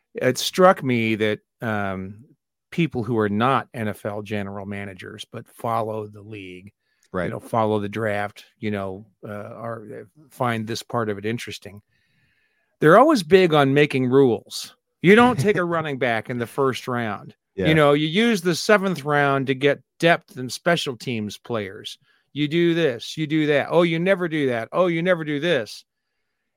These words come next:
Speaker 1: And listening to Veach today, I was struck by how open he is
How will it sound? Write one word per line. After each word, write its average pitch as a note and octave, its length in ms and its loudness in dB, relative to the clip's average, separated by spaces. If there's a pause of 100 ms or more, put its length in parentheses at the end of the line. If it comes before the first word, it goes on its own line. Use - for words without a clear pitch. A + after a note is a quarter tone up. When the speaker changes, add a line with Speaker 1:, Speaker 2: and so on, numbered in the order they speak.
(120)
Speaker 1:
And E3+ 260 -2
listening C4+ 360 -2
to F3+ 60 0
Veach D3 360 -6
today, G3 520 -2 (800)
I D#3 200 4
was C#3 180 -2
struck C#3 540 -2
by A#2+ 180 -4
how D3 500 -4
open B2 560 -2 (460)
he A#2+ 280 -4
is G#2 500 -4